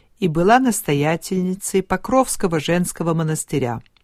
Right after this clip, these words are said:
Позднее и сама мать старца, овдовев и потеряв всех своих детей, приняла постриг в том же Покровском монастыре с именем Юлиании.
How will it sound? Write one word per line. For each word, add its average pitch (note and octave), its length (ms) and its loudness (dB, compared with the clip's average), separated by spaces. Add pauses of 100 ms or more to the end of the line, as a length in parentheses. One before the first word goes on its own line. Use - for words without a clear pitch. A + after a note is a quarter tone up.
(640)
Позднее A3+ 640 4
и - 160 -6
сама B3 360 4
мать A3+ 300 4
старца, - 680 -2
овдовев D3 680 0 (320)
и A3 100 0
потеряв A#3+ 500 2
всех - 360 0
своих E3 340 -2
детей, G3+ 580 0 (160)
приняла G#3+ 440 6
постриг F#3 840 2 (220)
в - 160 -16
том A#3 260 6
же - 140 -2
Покровском D#3 640 -2
монастыре C#3+ 640 -2
с - 180 -6
именем E3+ 460 2
Юлиании. D#3+ 960 0